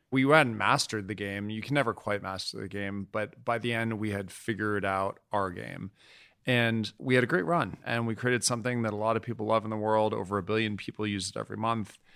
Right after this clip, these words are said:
We were really proud of the team we had created. It was over a thousand people when we left across how many offices?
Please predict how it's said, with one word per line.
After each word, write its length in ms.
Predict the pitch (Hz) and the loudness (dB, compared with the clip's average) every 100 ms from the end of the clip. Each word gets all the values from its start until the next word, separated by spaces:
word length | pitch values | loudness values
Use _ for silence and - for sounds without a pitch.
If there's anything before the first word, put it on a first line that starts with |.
| - _ - | -20 _ -6
We 120 | 110 | -2
were 80 | 98 | 0
really 260 | 107 120 | 2 2
proud 260 | 113 113 107 | 2 0 -2
of 80 | 101 | -2
the 80 | 95 | -4
team 280 | - 120 | -4 -2
we 100 | 117 | -2
had 160 | 113 101 | -2 -4
created. 340 | - 110 107 | -2 0 0
It 80 | 98 | -2
was 140 | - 104 | -6 -8
over 220 | 101 95 | -8 -10
a 20 | |
thousand 420 | - 107 95 95 | -6 -6 -4 -6
people 600 | - - 113 113 110 98 | -6 -4 0 2 0 -2
when 160 | 113 113 | -4 -4
we 80 | 110 | -2
left 300 | 104 107 - | -4 -4 -8
across 340 | - 98 95 | -10 -6 -4
how 120 | - 117 | -2 -2
many 120 | 117 | -2
offices? 720 | 117 117 - 127 123 120 - | -4 -4 -4 -4 0 -2 -2